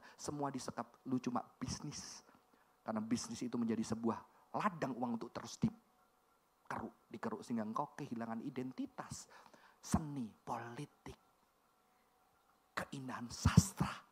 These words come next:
Kita cuma diajarin orang tua, "Udah, yang penting lu cari duit, nikah, punya rumah, punya anak, punya cucu, selesai."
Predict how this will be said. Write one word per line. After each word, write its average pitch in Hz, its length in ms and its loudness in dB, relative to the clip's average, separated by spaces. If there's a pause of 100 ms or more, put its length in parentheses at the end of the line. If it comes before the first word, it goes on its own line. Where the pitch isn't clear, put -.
(1080)
Kita 131 240 0
cuma 131 320 0
diajarin 123 400 2
orang 123 160 2
tua, 120 160 0
"Udah, 123 240 2 (240)
yang 135 160 0
penting 131 560 -2
lu 135 160 2
cari 127 320 -2
duit, 127 400 2 (320)
nikah, - 800 -2
punya 135 400 2
rumah, 139 560 2 (400)
punya 160 320 4
anak, 151 400 0
punya 151 240 0
cucu, - 400 -2
selesai." - 480 4